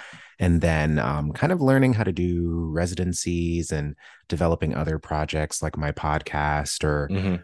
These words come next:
Speaker 1: my YouTube channel or my newsletter. But in terms of, uh, like, work, it's usually been juggling between journalism, creative nonfiction, and, like, other kind of creative gigs to kind of supplement, whether it's, like,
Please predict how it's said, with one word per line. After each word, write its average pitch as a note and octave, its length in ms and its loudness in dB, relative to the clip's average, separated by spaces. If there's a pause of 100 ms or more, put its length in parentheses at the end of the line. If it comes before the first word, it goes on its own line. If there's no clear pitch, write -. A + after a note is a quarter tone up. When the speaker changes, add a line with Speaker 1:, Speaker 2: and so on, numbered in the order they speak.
Speaker 1:
my E2+ 140 2
YouTube D#2+ 340 -2
channel D2+ 280 2
or D#2+ 40 2
my D#2 120 2
newsletter. D#2 500 2
But D3+ 220 2
in F#3+ 100 2
terms B2 320 6
of, F2 320 2 (160)
uh, D2+ 400 2
like, - 180 -2
work, E2 400 2
it's - 200 -4
usually E2 260 -2
been D#2 220 -2
juggling D2+ 420 -2
between D#2 400 -2 (360)
journalism, E2+ 680 2
creative E2 280 -2
nonfiction, D2 840 -2
and, C#2 120 -2
like, D2 220 -2
other D2+ 480 0
kind C#2 180 -6
of D2 140 -6
creative D2 420 -2
gigs C#2 440 0
to - 100 -2
kind D#2+ 160 -2
of D2 100 -2
supplement, C#2 580 -2
whether C2 280 0
it's, - 220 -2
like, C#2 360 0